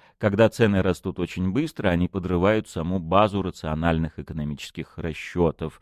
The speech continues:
Опыт Аргентины в тысяча девятьсот восьмидесятые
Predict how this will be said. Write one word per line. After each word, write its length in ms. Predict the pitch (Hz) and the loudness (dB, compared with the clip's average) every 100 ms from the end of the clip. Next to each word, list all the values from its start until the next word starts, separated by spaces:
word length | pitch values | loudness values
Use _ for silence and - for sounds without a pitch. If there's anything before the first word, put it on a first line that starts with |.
| _ _ - | _ _ 0
Опыт 320 | 131 - 113 | 2 2 0
Аргентины 720 | 101 95 107 101 127 131 104 | 0 2 0 0 -2 0 0
в 60 | - | -2
тысяча 380 | 90 - - | -10 -14 -12
девятьсот 480 | 80 82 80 - 82 | -8 -4 -4 -6 -10
восьмидесятые 1120 | 82 82 85 80 80 - 98 104 92 85 82 | -8 -10 -6 -6 -6 -2 0 0 -2 -2 -2